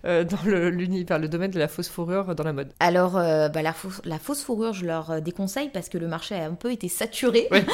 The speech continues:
Speaker 2: <laughs> Ces trois dernières années, il y a eu beaucoup
Speaker 1: Mm.
Speaker 2: de marques qui se sont créées par opportunisme, hein, j'ai pas
Speaker 1: Bien
Speaker 2: peur
Speaker 1: sûr,
Speaker 2: de le
Speaker 1: bien sûr,
Speaker 2: dire.
Speaker 1: bien sûr.
Speaker 2: Donc, euh, je pense que c'est pas du tout, euh, <laughs> le, voilà, le, le, la bonne catégorie à choisir.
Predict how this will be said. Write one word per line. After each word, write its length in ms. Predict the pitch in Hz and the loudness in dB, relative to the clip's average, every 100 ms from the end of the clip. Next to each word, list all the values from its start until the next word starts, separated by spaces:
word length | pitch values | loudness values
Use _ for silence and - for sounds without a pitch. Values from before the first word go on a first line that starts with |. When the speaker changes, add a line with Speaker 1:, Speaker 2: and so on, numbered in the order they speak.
| - | 2
Speaker 2:
<laughs> 160 | - | 2
Ces 120 | - 220 | 2 4
trois 220 | - 208 | 10 10
dernières 360 | 208 214 226 | 10 8 8
années, 200 | 214 220 | 6 6
il 80 | 269 | 4
y 40 | 190 | 2
a 40 | |
eu 60 | 170 | 0
beaucoup 240 | 185 170 | -2 -2
Speaker 1:
Mm. 40 | |
Speaker 2:
de 60 | 214 | 0
marques 300 | 220 240 - | 2 2 0
qui 80 | 208 | -6
se 100 | - | -4
sont 100 | 196 | -4
créées 280 | 190 220 214 - - - | -4 -2 -2 -2 -8 0
par 160 | - 180 | 4 4
opportunisme, 800 | 196 202 202 - 202 208 - 185 | 4 0 -4 -2 0 -2 -4 -4
hein, 80 | 190 | -4
j'ai 120 | 190 | -2
pas 100 | 165 | -2
Speaker 1:
Bien 60 | 151 | 0
Speaker 2:
peur 80 | 165 | 0
Speaker 1:
sûr, 80 | |
Speaker 2:
de 60 | 175 | 0
le 60 | 165 | 0
Speaker 1:
bien 60 | |
sûr, 80 | 165 | 0
Speaker 2:
dire. 80 | 190 | 0
Speaker 1:
bien 100 | 170 | -2
sûr. 180 | 156 175 - - | -6 -10 -12 -10
Speaker 2:
Donc, 360 | 180 185 190 196 | -4 0 0 2
euh, 140 | 175 | 2
je 160 | 175 196 | 2 0
pense 300 | 180 220 220 | 0 -2 -2
que 80 | 202 | -6
c'est 160 | - - | -6 -8
pas 200 | - 427 | -2 -2
du 100 | 370 | -2
tout, 360 | 320 285 277 262 | -8 -8 -4 0
euh, 180 | 202 190 262 214 480 - | 4 4 4 2 -2 -2
<laughs> 280 | 359 - 247 | -2 2 6
le, 520 | 226 233 202 196 202 202 | 8 8 6 2 0 -2
voilà, 440 | 208 233 170 196 - 330 381 320 - | 4 4 4 0 -6 -6 -4 -6 0
le, 160 | 220 180 | 2 2
le, 180 | 175 180 | 2 2
la 100 | 180 | 4
bonne 200 | 202 262 | 6 4
catégorie 520 | 240 220 196 196 226 | 4 2 4 4 4
à 40 | |
choisir. 340 | 196 175 180 | 2 0 0